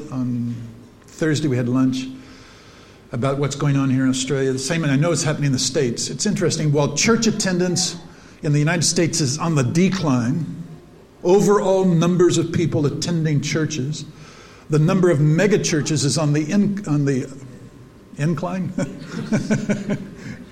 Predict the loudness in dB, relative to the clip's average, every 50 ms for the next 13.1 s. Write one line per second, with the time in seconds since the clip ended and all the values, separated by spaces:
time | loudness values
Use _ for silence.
0 | -10 -10 -8 -6 -6 -2 0 0 2 2 4 4 4 4 4 4 2 2 2 0
1 | 0 2 2 2 4 4 2 2 2 0 -2 -6 -8 -10 -12 -14 -18 -18 -20 -20
2 | -20 -20 -20 -14 -10 -4 -2 0 2 2 4 4 4 4 6 6 6 6 6 6
3 | 6 6 4 4 2 2 2 2 2 2 2 2 2 2 2 0 0 0 0 2
4 | 2 2 2 2 2 4 2 2 2 0 0 0 -2 0 0 0 -2 -2 -2 -2
5 | 0 0 0 0 0 0 0 -2 -2 -4 -6 -10 -12 -16 -16 -18 -18 -20 -20 -20
6 | -10 -2 2 2 4 4 4 2 4 6 6 6 6 6 4 4 4 4 2 2
7 | 2 0 0 2 4 4 4 4 4 2 2 2 2 2 2 4 4 2 2 2
8 | 0 0 0 -2 -2 -4 -6 -8 -12 -16 -18 -20 -20 -20 -20 -20 -20 -20 -20 -20
9 | -20 -20 -20 -20 -20 -20 -20 -20 -20 -8 -4 -2 0 2 2 2 2 2 2 2
10 | 2 2 2 2 2 2 2 2 2 0 0 0 0 0 2 2 4 4 4 4
11 | 2 2 2 0 0 0 -2 -2 -2 -2 -2 -2 -2 -2 -2 -2 -2 -4 -4 -6
12 | -6 -4 -4 -2 -2 -2 -2 -2 0 -2 -2 -2 -2 -2 0 0 0 -2 -6 -8
13 | -12